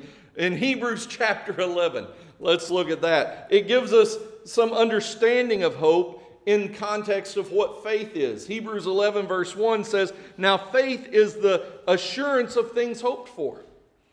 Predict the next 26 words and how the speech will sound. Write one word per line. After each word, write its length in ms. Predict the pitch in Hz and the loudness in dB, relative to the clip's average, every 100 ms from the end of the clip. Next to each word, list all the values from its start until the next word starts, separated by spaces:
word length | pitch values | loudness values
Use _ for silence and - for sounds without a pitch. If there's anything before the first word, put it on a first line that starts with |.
| _ _ _ | _ _ _
It 160 | 202 220 | 2 6
is 320 | 220 208 208 - - | 8 8 6 -8 -4
the 280 | 160 196 - - | -2 -2 -6 -6
conviction 720 | - 208 185 151 262 - 196 160 | 2 2 2 0 0 0 -4 -2
or 260 | 147 139 | -2 -2
evidence 680 | 208 294 240 185 165 143 143 | 0 2 4 2 2 -2 -6
of 180 | 175 - | -8 -8
things 340 | 180 185 196 202 | -8 -8 -6 -2
that 180 | 196 | -2
have 240 | 190 185 185 | -2 -4 -4
not 340 | 196 202 202 | -8 -8 -6
yet 320 | 165 165 165 | -2 -2 -4
been 380 | 147 147 147 143 143 _ _ | -8 -6 -6 -8 -14 _ _
seen. 1040 | - - - 175 170 151 127 107 95 95 _ _ _ _ _ | -18 -16 -10 -8 -4 -4 -6 -8 -14 -18 _ _ _ _ _
In 220 | 190 208 | 4 4
Romans 480 | 190 196 214 202 - | 6 4 4 0 -4
chapter 500 | - 220 190 - 180 - | -4 -2 -2 -4 -6 2
eight, 460 | 214 214 214 - - _ _ _ - | 2 2 -8 -16 -20 _ _ _ -2
um, 600 | 165 160 151 135 123 - - | 2 4 2 0 -6 -14 0
Paul 360 | 208 202 190 | 6 8 6
talks 380 | - 202 202 - | 2 0 0 -2
about 340 | 208 175 160 | 0 0 -2
hope 600 | - - 208 156 - - | -4 2 4 2 -4 -4
as 180 | 151 135 | -2 -2
well. 640 | 151 175 160 110 87 - - _ _ _ _ _ _ _ _ _ _ | 0 2 2 0 -6 -18 -20 _ _ _ _ _ _ _ _ _ _
Romans 680 | 147 180 196 185 160 131 | 0 2 2 -2 -4 -8